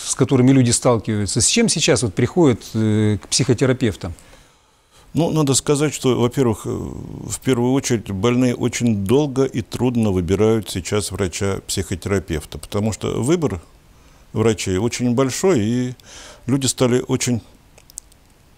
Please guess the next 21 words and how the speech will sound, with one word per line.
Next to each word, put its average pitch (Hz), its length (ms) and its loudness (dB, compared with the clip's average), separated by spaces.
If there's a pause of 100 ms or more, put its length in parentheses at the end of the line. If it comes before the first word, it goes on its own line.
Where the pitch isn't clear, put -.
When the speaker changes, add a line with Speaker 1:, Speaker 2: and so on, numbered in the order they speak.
(1000)
Speaker 2:
отслеживать, 135 880 0 (1600)
чем 151 220 2
врач 101 180 2
занимается, 110 720 2
что 127 200 2
он 104 120 2
делает, 113 360 0
что 131 220 0
он 98 120 2
умеет, 110 420 2
читают - 380 -2
литературу, 98 680 0 (440)
где 107 240 0
он 104 120 2
учился. 139 540 -2 (260)
Speaker 1:
Ну, 135 80 4
это 160 100 4
же 156 100 2
как 165 160 2
сродни 175 380 2
гинекологу, 120 720 0